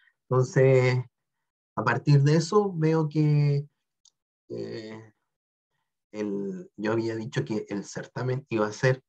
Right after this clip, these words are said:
la semana ocho, pero es feriado, pero ahí le voy a decir al, al profesor Vázquez que podamos hacer el certamen acá, ¿ah?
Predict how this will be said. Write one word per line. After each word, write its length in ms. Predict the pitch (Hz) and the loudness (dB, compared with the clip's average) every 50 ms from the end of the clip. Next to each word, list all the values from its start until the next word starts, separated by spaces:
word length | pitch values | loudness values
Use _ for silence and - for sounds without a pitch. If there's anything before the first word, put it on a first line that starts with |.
| _ _ _ _ _ _ - | _ _ _ _ _ _ -8
la 100 | 107 107 | -8 -6
semana 460 | - - 117 120 120 123 120 123 131 | -4 -2 -2 0 0 0 2 4 4
ocho, 360 | 151 175 170 - 233 233 - _ _ _ _ | 4 2 0 -2 -10 -14 -16 _ _ _ _
pero 140 | _ 131 127 | _ -4 -4
es 100 | 131 - | -4 -2
feriado, 340 | - 139 139 160 180 190 196 | 0 0 2 4 4 2 2
pero 300 | 196 190 196 196 196 - _ _ _ _ _ _ _ - | 2 0 0 -2 -2 -4 _ _ _ _ _ _ _ -10
ahí 200 | 120 131 143 139 | -4 -2 0 0
le 120 | 127 120 | 0 -2
voy 140 | 123 123 123 | -4 -6 -6
a 40 | 117 | -6
decir 320 | 120 117 - - 143 131 | -8 -8 -8 -6 -2 0
al, 500 | 131 131 127 123 123 123 120 123 120 - _ _ _ _ _ | 0 0 0 -2 -4 -8 -8 -10 -12 -14 _ _ _ _ _
al 200 | - 113 107 104 | -14 -12 -12 -12
profesor 380 | - 98 104 107 - - 107 123 | -12 -14 -14 -8 -6 -6 -4 0
Vázquez 340 | 143 151 147 - - 170 - _ _ _ _ _ _ _ _ _ _ | 0 0 0 0 -4 -10 -10 _ _ _ _ _ _ _ _ _ _
que 100 | - 113 | -10 -6
podamos 280 | 117 117 123 123 117 | -4 -4 -4 -4 -6
hacer 180 | 120 - 131 123 | -6 -6 -6 -6
el 60 | 120 | -4
certamen 460 | 117 - 113 107 - 127 127 120 117 | -6 -6 -8 -6 -4 -4 -2 -2 -2
acá, 260 | 117 113 110 - - _ _ _ _ _ _ _ _ _ _ _ _ | -4 -6 -10 -12 -16 _ _ _ _ _ _ _ _ _ _ _ _
¿ah? 180 | - - 117 147 | -18 -16 -16 -16